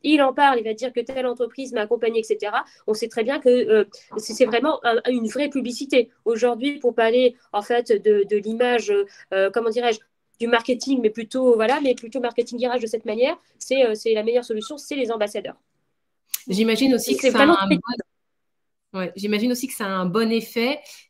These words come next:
Speaker 2: pour les collaborateurs, justement, qui restent, de voir leurs, euh, leurs anciens
Speaker 1: Oui.
Speaker 2: collègues, hein,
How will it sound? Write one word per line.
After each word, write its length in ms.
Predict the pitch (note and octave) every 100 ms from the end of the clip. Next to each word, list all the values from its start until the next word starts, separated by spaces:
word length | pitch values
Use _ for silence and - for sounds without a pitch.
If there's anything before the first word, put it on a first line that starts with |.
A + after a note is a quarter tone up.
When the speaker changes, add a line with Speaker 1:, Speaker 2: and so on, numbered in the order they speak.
| _
Speaker 2:
pour 200 | - C#4
les 100 | A#3
collaborateurs, 580 | G#3+ G#3 G3 G3+ G3+ B3
justement, 380 | G#3+ - G3+ A3+
qui 180 | A#3 A#3
restent, 320 | G#3+ G3+ F3
de 120 | F#3
voir 440 | F#3 G#3 A3+ A3+
leurs, 200 | G3 F#3
euh, 140 | F#3 F3
leurs 180 | F3+ F#3
anciens 220 | G3 -
Speaker 1:
Oui. 80 | B3
Speaker 2:
collègues, 480 | A#3 G#3+ G#3+ F3+ F3 _ -
hein, 180 | A#3